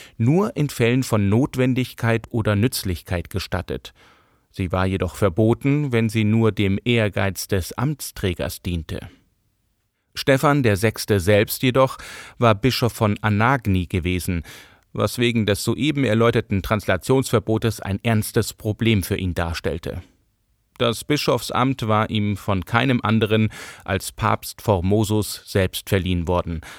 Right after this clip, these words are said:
ein Umstand, den sich Stephan der Sechste zunutze machte. Denn Formosus selbst hatte sich ebenfalls des Translationsverbotes schuldig gemacht. Er war Bischof von Porto gewesen, bevor er nach Rom berufen wurde.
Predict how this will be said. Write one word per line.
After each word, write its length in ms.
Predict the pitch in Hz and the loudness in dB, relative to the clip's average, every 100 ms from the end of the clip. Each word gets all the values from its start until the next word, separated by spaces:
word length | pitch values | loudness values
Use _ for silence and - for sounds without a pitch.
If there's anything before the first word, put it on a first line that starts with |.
| - | -12
ein 180 | - 131 | -2 0
Umstand, 560 | 143 165 - 202 - - | 0 -2 0 -2 -2 0
den 120 | 120 | 0
sich 180 | 113 107 | 0 -2
Stephan 380 | - 123 139 131 | 0 0 0 0
der 120 | 98 | 0
Sechste 440 | 104 107 - 117 | 0 -2 -2 -4
zunutze 480 | - 135 120 104 95 | -2 -4 -2 -4 -4
machte. 460 | 82 80 - 71 - _ _ _ _ _ _ _ - | -4 -6 -10 -12 -12 _ _ _ _ _ _ _ 0
Denn 160 | 107 | 0
Formosus 580 | 98 117 110 135 135 120 | 4 2 4 4 2 2
selbst 380 | 131 131 - - | 2 2 0 0
hatte 220 | 117 110 | 0 0
sich 260 | 110 107 - | 0 -2 0
ebenfalls 600 | 156 156 113 98 98 - | 0 0 0 0 0 0
des 180 | 104 - | -2 0
Translationsverbotes 1200 | 101 98 104 98 - 110 101 - 101 98 98 107 | -2 0 0 0 2 0 0 0 0 2 2 0
schuldig 400 | - 101 92 - | 0 0 -2 -4
gemacht. 380 | 101 92 82 - - - - | -4 -4 -6 -12 -16 -10 2
Er 260 | 135 135 | 4 4
war 140 | 147 135 | 4 4
Bischof 400 | 135 - 123 - | 2 2 0 2
von 260 | 110 98 | 0 0
Porto 400 | - 151 156 92 | 0 -2 0 -2
gewesen, 560 | 85 87 90 90 92 80 - - | 0 -2 0 0 -2 -6 -10 -8
bevor 360 | - 90 120 113 | -4 2 4 4
er 100 | 98 | 2
nach 240 | 92 90 | -2 0
Rom 260 | 107 113 92 | 2 2 2
berufen 460 | 95 87 87 98 90 | 0 0 -2 -2 0
wurde. 360 | 90 80 78 | -2 -4 -10